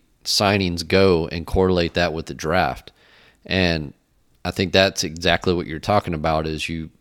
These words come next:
see what the future looks like. We know, you know, you already have some, a lot of scouting information for players that are gonna be in the twenty twenty-four draft, most likely,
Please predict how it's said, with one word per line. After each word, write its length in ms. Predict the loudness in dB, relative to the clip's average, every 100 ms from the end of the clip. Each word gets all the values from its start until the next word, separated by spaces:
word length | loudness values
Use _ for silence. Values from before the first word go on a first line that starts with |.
| _
see 480 | -2 0 0 -2 -6 _ _
what 400 | -12 0 0 0
the 80 | -8
future 360 | -6 -4 -2
looks 260 | -2 -2 -2
like. 300 | -2 -2 -4
We 100 | -4
know, 180 | -4 -4
you 280 | -6 -8 -6
know, 80 | -4
you 160 | 2
already 380 | 6 6 4 -2 _ -8
have 260 | -2 0
some, 380 | 0 -4 -6 -10
a 80 | -8
lot 220 | 0 2
of 60 | 2
scouting 480 | 0 2 0 0 -6
information 840 | -8 -8 -6 -6 -6 -8 -10 -14 _ _
for 200 | -6 -6
players 480 | -2 0 0 -2 -6
that 80 |
are 40 | -6
gonna 180 | -6 -6
be 160 | -4
in 80 | -4
the 80 | -6
twenty 320 | -8 -6 -6
twenty-four 580 | -6 -8 -8 -4 0 0
draft, 400 | -2 -4 -4 -6
most 260 | -10 -10 -6
likely, 420 | -8 -6 -8 -10